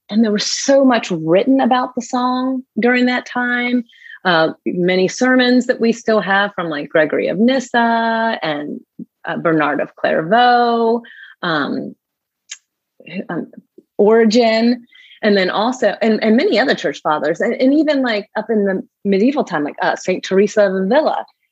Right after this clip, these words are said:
has meditations on the Song of Songs. Um,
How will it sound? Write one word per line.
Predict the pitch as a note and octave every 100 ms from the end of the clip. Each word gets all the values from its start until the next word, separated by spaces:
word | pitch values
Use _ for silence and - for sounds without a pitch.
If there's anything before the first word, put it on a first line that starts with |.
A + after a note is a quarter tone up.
| _
has | - F#3 E3
meditations | E3+ F#3 G3 A3+ D#4 - D#3
on | D3+
the | D#3
Song | - F#3
of | F#3+
Songs. | - C#4 C#4+ D3+ - - - _ _ _ G#3
Um, | F#3 D3+ D#3